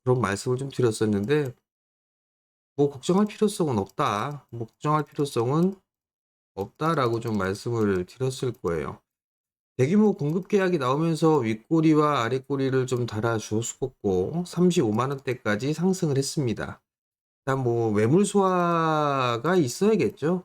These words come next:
매물 소화가 좀 진행이 되고 난 이후에는 추가적인 상승 시도도 일단은 나올 수가 있지 않을까. 그렇게 좀 보고 있기 때문에 일단은 뭐 좀 더 수익을 극대화할 수 있는 그런 전략이 좀 필요하지 않을까. 그렇게 좀 보여지고요.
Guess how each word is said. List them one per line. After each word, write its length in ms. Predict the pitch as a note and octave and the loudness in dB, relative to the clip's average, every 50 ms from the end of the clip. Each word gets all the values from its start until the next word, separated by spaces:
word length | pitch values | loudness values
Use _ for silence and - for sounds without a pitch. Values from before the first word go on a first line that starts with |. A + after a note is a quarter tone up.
| _ _ - | _ _ -8
매물 280 | - F#2+ G#2+ A2 A#2+ B2 | -4 -2 0 0 0 0
소화가 720 | B2+ C3 B2 A#2+ A#2 A2 A2 A2 A2 C#3+ D#3+ F3+ F3+ F3+ | 2 2 2 2 2 0 0 -2 -2 0 2 2 2 0
좀 220 | - - E3 D#3 | 0 -2 -4 -4
진행이 480 | - - - A#2 A2 A2+ A#2 A#2 A#2 A2 | -4 -4 -4 -2 0 0 0 0 -2 -2
되고 320 | - G#2+ G#2 G#2+ - B2 | -2 -4 -4 -2 0 0
난 260 | B2 A#2+ A#2 A2 G#2 F#2+ | 0 0 0 0 -2 -2
이후에는 920 | F#2+ G#2 A#2 C3 C3 A#2+ G#2+ G#2 A2+ C3+ E3 F#3 G3 G#3 G#3+ G#3+ G#3+ - _ _ _ _ _ _ _ _ _ _ _ _ | -2 -2 -2 0 2 2 2 2 0 2 2 4 4 4 4 2 0 -6 _ _ _ _ _ _ _ _ _ _ _ _
추가적인 580 | - G#3 G#3+ G3 G3 F#3+ F3 - E3+ D#3+ D#3 D#3 | -2 0 2 2 2 2 2 2 2 2 2 0
상승 540 | - - - G#3 A3+ A3+ A3 - A3 G#3+ G#3+ | 0 0 0 2 2 2 2 2 4 4 4
시도도 800 | G3+ - - - - D3 B2+ A#2 C3 D#3 F3+ G#3+ A3 A3+ A3 A3 - | 4 2 -2 -4 0 0 2 2 4 4 4 4 4 2 0 -4 -8
일단은 420 | C#3 B2+ - A#2+ A#2 A#2 A#2+ A#2 | -12 -8 -6 -4 -2 -2 -2 -2
나올 320 | G#2 - G2 A2+ B2 C3 | -4 -4 -2 -2 -2 -2
수가 260 | C3 - - - C3 A#2 | -4 -6 -10 -6 -4 -2
있지 320 | G#2+ G#2 G#2+ - - C3+ | -2 -2 -4 -6 -6 -4
않을까. 840 | G#2 G2 G2+ A#2 B2+ B2+ - - A2 E2+ D2+ D#2+ A2 B2+ B2+ B2+ _ _ _ _ _ _ _ _ _ _ _ _ _ - | -4 -2 -2 -4 -4 -6 -6 -4 -4 -2 -2 -2 -4 -6 -8 -12 _ _ _ _ _ _ _ _ _ _ _ _ _ -4
그렇게 240 | C3+ C3+ C#3 D#3 C#3+ | -4 -2 0 -2 -2
좀 220 | - D3+ C#3 B2+ | -2 -2 -4 -4
보고 280 | - - A#2+ B2 D#3+ C#3+ | -4 -6 -4 -2 0 0
있기 220 | A#2+ A2+ - A2+ | 0 -2 -6 -10
때문에 640 | G#2 - A#2+ A2+ G#2+ G#2 G#2+ B2 D#3 D#3 C3+ B2 - _ _ _ _ _ _ | -8 -4 -2 0 0 0 -2 -4 -4 -6 -8 -10 -14 _ _ _ _ _ _
일단은 560 | - B2+ B2+ B2+ A#2+ A#2+ C3 D#3 F#3+ A#3 B3 A#3+ _ - | -8 -6 -2 -2 0 2 2 2 2 2 0 -4 _ -12
뭐 640 | - G#2+ G2 G2+ G2+ G2 F#2+ F2+ E2 E2 - - - _ | -6 -2 0 2 2 2 0 -2 -4 -6 -8 -12 -14 _
좀 180 | - D#3 E3 | -4 -2 0
더 280 | D3 B2+ G#2 G2+ A#2+ D3+ | 2 2 2 2 0 -2
수익을 420 | - - - E3 D#3+ D3 D3 C3 | -4 -2 -2 -2 0 0 -2 -4
극대화할 640 | - - B2 B2 _ - C#3 C3 C3 C3 C3 C3 B2+ | -4 -8 -12 -6 _ 0 0 2 2 0 0 0 -2
수 160 | - - B2+ | -4 -4 -4
있는 280 | A2 G2+ G#2+ C#3 F3+ G#3+ | -2 0 2 2 2 0
그런 300 | G#3+ - - C3 B2 A#2+ | 0 -2 -4 -4 -4 -4
전략이 500 | A2 - G#2 G#2+ A2+ A#2+ A#2 A2+ A#2 A2 | -4 -2 -2 0 2 2 0 0 -2 -4
좀 180 | - - A2+ G#2+ | -4 -6 -8 -8
필요하지 480 | - - - F3 F3 E3+ E3 - - | -8 -8 -6 -4 -2 -2 -2 -4 -4
않을까. 720 | A2+ G#2 A2 A2+ A#2+ A#2+ _ - G2 F#2 F#2+ - A#2+ C3 - - | -6 -4 -4 -4 -4 -4 _ -6 -6 -6 -6 -6 -8 -10 -10 -8
그렇게 240 | A#2+ A2+ - B2 | -8 -4 -4 -4
좀 200 | A#2+ - D3+ D#3+ | -4 -2 -2 -2
보여지고요. 800 | - _ - A#2 B2+ D3+ D#3+ - - B2 - - G2 C3+ E3 D3+ | -2 _ 0 2 2 2 0 -2 -6 -10 -6 -2 -2 -2 -2 -4